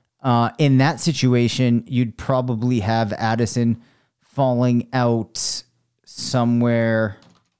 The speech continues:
closer to, like, wide receiver forty-six. So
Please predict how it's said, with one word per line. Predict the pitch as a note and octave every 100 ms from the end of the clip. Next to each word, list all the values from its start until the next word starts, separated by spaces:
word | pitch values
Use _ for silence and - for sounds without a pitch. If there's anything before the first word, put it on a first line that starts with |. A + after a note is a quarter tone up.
| _ _ _ _ _ _
closer | - C#3+ C3+ A#2 C3+ B2 A#2+ A2+ - _ _ _ _ -
to, | - C3 B2
like, | A#2 G#2+
wide | G2+ A2 A2+ A2+
receiver | A2 - B2+ A#2 G#2 G2+
forty-six. | - - A#2 G#2+ D2+ - - D2 - - - - _
So | - B2+ A#2+ A2+ A2